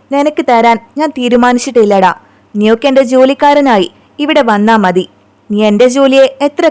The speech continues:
കളിയാക്കിയിട്ടുണ്ട്, ഇതതിന്റെ ശിക്ഷയാണെന്ന് കൂട്ടിക്കോ. ജോലിയില്ലെങ്കിലേ നിനക്കും നിന്റെ ഭാര്യയ്ക്കും വീട്ടിലിരിക്കാലോ.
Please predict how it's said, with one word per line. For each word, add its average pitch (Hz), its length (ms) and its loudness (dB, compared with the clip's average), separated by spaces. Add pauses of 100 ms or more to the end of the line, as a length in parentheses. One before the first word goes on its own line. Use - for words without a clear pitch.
കളിയാക്കിയിട്ടുണ്ട്, 254 840 0 (360)
ഇതതിന്റെ 269 460 0
ശിക്ഷയാണെന്ന് 240 600 -2
കൂട്ടിക്കോ. 196 560 -2 (280)
ജോലിയില്ലെങ്കിലേ 226 880 0 (280)
നിനക്കും 294 340 -2
നിന്റെ 285 180 0
ഭാര്യയ്ക്കും 233 640 2 (220)
വീട്ടിലിരിക്കാലോ. 247 840 0